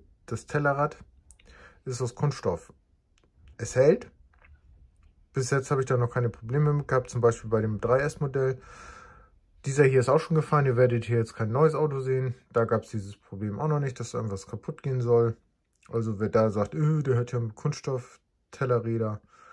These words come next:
also da brauchst du dich da keine Gedanken machen.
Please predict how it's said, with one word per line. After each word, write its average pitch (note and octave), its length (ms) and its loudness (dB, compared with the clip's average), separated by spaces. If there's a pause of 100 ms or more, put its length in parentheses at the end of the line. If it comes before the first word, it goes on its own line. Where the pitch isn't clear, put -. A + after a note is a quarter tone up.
(560)
also F#2+ 380 -6 (160)
da G#2+ 100 -2
brauchst G#2 240 -4
du - 40 -18
dich - 60 -20
da F#2+ 120 -4
keine G2 260 -6
Gedanken E2+ 380 -8
machen. E2 240 -12